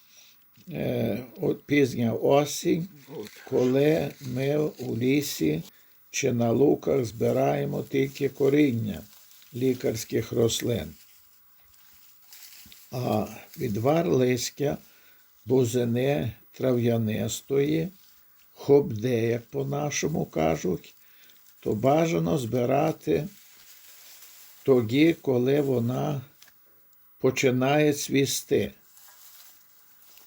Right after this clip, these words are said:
Е, коли вона починає цвісти, її треба взяти на горищі, листя це просушити, і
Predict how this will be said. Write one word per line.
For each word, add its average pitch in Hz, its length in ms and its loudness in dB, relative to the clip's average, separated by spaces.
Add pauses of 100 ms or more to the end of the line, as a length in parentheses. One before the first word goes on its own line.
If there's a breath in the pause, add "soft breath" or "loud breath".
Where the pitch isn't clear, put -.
(160)
Е, 117 360 -4
коли 131 340 4
вона 131 320 0
починає 117 640 -2
цвісти, 143 880 -2 (560 loud breath)
її 120 420 0
треба 117 400 -2
взяти 117 680 -2 (400)
на 117 180 -4
горищі, 120 720 0
листя 117 540 0
це 117 280 -4
просушити, 123 1120 -2 (1120 loud breath)
і 135 440 2